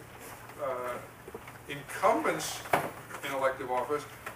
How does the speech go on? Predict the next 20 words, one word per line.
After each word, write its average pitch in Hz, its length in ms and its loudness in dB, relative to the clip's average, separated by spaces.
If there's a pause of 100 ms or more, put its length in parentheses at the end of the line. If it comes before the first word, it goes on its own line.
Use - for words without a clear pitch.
(340)
and 175 220 8
also 170 340 8
candidates - 520 4
for - 180 -8
elective - 340 -4
office. - 340 -6 (100)
And 143 300 0
we 139 220 0
are 127 140 4
fortunate 131 520 -4
enough 123 260 -4 (280)
to 127 100 0
have 131 420 6
here, 123 300 0 (500)
uh, 120 40 -2 (240)
I 123 40 -8
believe 120 220 -2
it's 123 160 -6
three, 151 460 0
and 127 100 -2